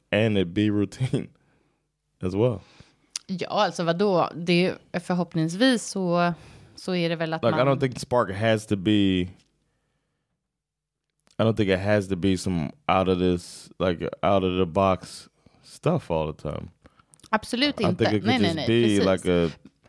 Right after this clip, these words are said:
Speaker 2: Men sen
Speaker 1: you know.
Speaker 2: får man väl ändå också vara realistisk. Alltså den här känslan
Speaker 1: Right.
Speaker 2: som man känner i början, den exakt kommer ju aldrig komma tillbaka.
Speaker 1: Right,
Speaker 2: Det, alltså,
Speaker 1: exactly.
Speaker 2: det är ju bara så här, acceptera läget.
Speaker 1: Right.
Speaker 2: <laughs> Och så får man ju bara så här,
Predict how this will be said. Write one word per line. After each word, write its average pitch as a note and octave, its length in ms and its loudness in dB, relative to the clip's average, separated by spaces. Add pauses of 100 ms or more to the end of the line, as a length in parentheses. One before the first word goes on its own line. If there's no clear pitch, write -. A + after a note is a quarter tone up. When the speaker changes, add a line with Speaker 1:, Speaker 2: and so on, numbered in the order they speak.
(120)
Speaker 2:
Men - 140 -2
sen - 40 2
Speaker 1:
you - 60 2
know. D2+ 100 0
Speaker 2:
får D#4 80 0
man C#4 140 0
väl A3 100 -2
ändå D#3 160 -2
också D3 180 -6
vara C#3 140 -2
realistisk. - 680 -6
Alltså E3+ 160 -6
den D#3 80 0
här D#3+ 100 0
känslan B2+ 320 2
Speaker 1:
Right. A#3 120 0
Speaker 2:
som A#3 80 -2
man G#3+ 60 0
känner C#3+ 280 -2
i C#3+ 40 -2
början, E3 580 2 (240)
den G#3 480 0
exakt - 420 -8
kommer D3 260 2
ju D3+ 60 2
aldrig C3+ 260 2
komma - 160 -8
tillbaka. D#3 380 2
Speaker 1:
Right, E2 220 2
Speaker 2:
Det, F#3+ 120 2
alltså, F#3+ 180 2
Speaker 1:
exactly. - 220 2
Speaker 2:
det A3+ 60 4
är B3 100 4
ju B3+ 80 4
bara D3 200 2
så C#3+ 100 -4
här, - 80 -4
acceptera D3 440 -6
läget. D#3 540 -2
Speaker 1:
Right. E2 340 4 (240)
Speaker 2:
<laughs> - 240 -10
Och G#3+ 140 -2
så A#3 120 -2
får C4 160 -2
man B3 140 0
ju A#3 60 -2
bara F3+ 240 2
så E3+ 100 -4
här, D#3 160 -4